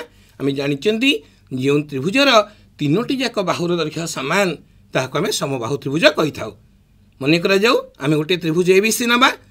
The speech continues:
ତାର ତିନୋଟି ଯାକ ବାହୁ ଏ ଏକକ ବୋଲି ଧରି ନେବା ଏବଂ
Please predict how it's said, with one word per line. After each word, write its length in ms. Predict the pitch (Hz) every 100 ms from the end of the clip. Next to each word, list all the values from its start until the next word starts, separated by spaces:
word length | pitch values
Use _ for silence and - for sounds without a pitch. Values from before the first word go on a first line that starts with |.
| _ - -
ତାର 120 | 196
ତିନୋଟି 380 | 175 185 254 311
ଯାକ 200 | 302 285
ବାହୁ 280 | 226 180 190 160 - _ _ _ -
ଏ 100 | 143 165 214 - - _ _ _
ଏକକ 300 | - 160 151 143
ବୋଲି 180 | 165 277
ଧରି 200 | - 135
ନେବା 240 | 110 104 - _ _ _ -
ଏବଂ 140 | 165